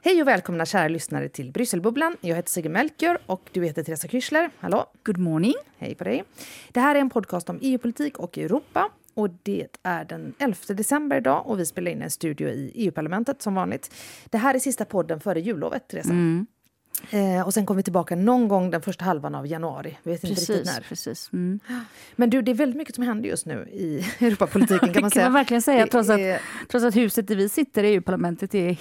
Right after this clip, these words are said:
Speaker 2: helt stendött, helt
Speaker 1: Det är
Speaker 2: tomt. Det är ju liksom
Speaker 1: ja.
Speaker 2: över videolänkar som allting händer. Det är mycket märkligt.
Speaker 1: Ja, det är du och jag och sen studiekill i typ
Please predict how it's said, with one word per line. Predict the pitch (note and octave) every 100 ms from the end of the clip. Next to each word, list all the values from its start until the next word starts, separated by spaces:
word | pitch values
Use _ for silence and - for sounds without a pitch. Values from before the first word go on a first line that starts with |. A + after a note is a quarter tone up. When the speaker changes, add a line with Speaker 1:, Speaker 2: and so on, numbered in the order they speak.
| -
Speaker 2:
helt | G#3+ E3+
stendött, | - - F#3 E3 G#3+
helt | - A3+
Speaker 1:
Det |
är | A#3
Speaker 2:
tomt. | G3 -
Det | A#3
är |
ju | A#3
liksom | A#3 - G3+ F#3 F#3+
Speaker 1:
ja. | F#3
Speaker 2:
över | F3+ F#3
videolänkar | F3 G#3 E3+ E3+ F3+ F3 -
som | B3 B3
allting | A3 G3+
händer. | F#3 D3
Det | D#3+
är | E3
mycket | F#3+ -
märkligt. | F3+ F3 F3+ F#3 -
Speaker 1:
Ja, | G3+ F3+ F#3+
det | G3+
är |
du | F#3 B3
och | B3
jag | G3+ F3
och | F3+
sen | F3+
studiekill | - D#3+ C#3 - D3
i | C#3+
typ | A#2